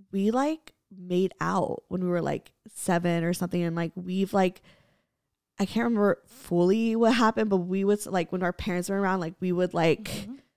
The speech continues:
Speaker 1: kiss or whatever it was,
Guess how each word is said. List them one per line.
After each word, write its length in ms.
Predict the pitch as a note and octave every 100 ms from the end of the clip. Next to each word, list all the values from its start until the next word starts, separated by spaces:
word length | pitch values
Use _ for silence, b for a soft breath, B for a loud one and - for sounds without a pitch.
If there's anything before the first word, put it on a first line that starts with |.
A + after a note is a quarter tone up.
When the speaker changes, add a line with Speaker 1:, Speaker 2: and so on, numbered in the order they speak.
| _ _
Speaker 1:
kiss 760 | - - G#3+ G3 - - - -
or 280 | - F#3+ F#3
whatever 340 | F#3 F3+ E3+ F3
it 100 | D#3+
was, 400 | F3 E3 E3